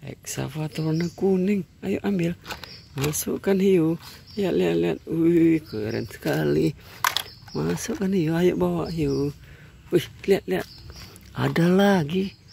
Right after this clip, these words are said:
Wih, lihat hiu. Warnanya biru muda. Keren sekali. Ayo hiu, masukkan. Wih.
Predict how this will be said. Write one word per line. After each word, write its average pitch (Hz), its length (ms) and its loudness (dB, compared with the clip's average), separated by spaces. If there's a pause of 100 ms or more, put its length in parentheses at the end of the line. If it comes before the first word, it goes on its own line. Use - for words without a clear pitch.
(320)
Wih, 90 800 -10
lihat 156 240 -4
hiu. 156 240 -2 (1400)
Warnanya 117 880 -2 (240)
biru 107 560 -4
muda. 190 720 0 (2000)
Keren 123 320 -4
sekali. 165 640 -2 (480)
Ayo 190 240 -4
hiu, 196 320 2 (640)
masukkan. 180 640 0 (640)
Wih. 147 640 4